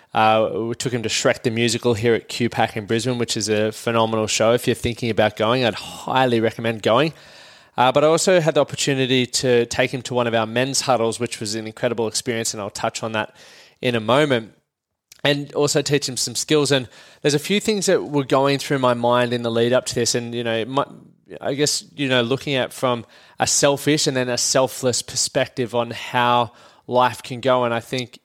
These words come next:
it really highlighted for me that I do take a lot of my life for granted. And I'm not sure whether you guys will be able to relate to this, but I'm sure a lot of you will be. Uh, you know, there, there's blokes out there, or s-, a lot of you listeners have children,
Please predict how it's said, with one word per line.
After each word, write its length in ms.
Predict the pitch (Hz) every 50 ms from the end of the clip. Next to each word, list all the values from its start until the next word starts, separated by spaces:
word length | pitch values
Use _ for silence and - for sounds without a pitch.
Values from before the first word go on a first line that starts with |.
| _ _
it 140 | - 110 -
really 260 | 131 139 156 165 160
highlighted 760 | 147 - - - 139 135 131 131 131 131 131 131 127 123 120
for 140 | - - 123
me 400 | 113 117 120 120 120 120 110 - _ _ _ _ _ _ _ _ _ _ _ _
that 200 | _ 113 127 123
I 120 | 127 123 120
do 340 | 117 - 131 131 135 131
take 460 | 127 - - - - 127 123 120 - -
a 40 |
lot 180 | 123 120 117 117
of 120 | 110 -
my 160 | 120 113 110 107
life 360 | 107 113 113 110 107 104 -
for 220 | - - - 123
granted. 480 | 113 - 117 113 117 120 117 - 127 113
And 200 | 117 110 110 104 - - - _ _ _ _ _ _ _
I'm 80 | - 123
not 140 | 135 135 -
sure 140 | - 143
whether 200 | 131 127 123 120
you 140 | 120 117 120
guys 440 | 110 123 123 120 117 - - - - - _ - - - _
will 120 | 135 123
be 100 | 113 131
able 160 | 123 117 120 117
to 60 | 113
relate 320 | 110 113 117 120 127 131
to 80 | - -
this, 160 | 151 139 -
but 100 | - 123
I'm 80 | 120 113
sure 220 | - - 135 120
a 60 | 117
lot 200 | 110 113 117 117
of 120 | 117 101 117
you 180 | 113 113 110 98
will 240 | 110 131 147 151
be. 240 | 135 135 120 117 113 - - - - - - _ _ - - - - _ _ -
Uh, 180 | 110 107 110 110
you 80 | 113 120
know, 100 | 117 110
there, 200 | 117 117 117 104
there's 320 | 104 123 113 110 - - - - - - - - - - - - - - - - - - - -
blokes 320 | - 131 135 135 135 - -
out 140 | 143 127 113
there, 160 | 127 135 135
or 260 | 131 123 123 127 120
s-, 220 | 117 - - -
a 100 | - -
lot 160 | 131 131 123 120
of 80 | 113
you 80 | 123 123
listeners 400 | 120 123 - - 127 117 104 98
have 400 | 110 - - - 143 139 135 127
children, 420 | - - 160 165 160 180 190 180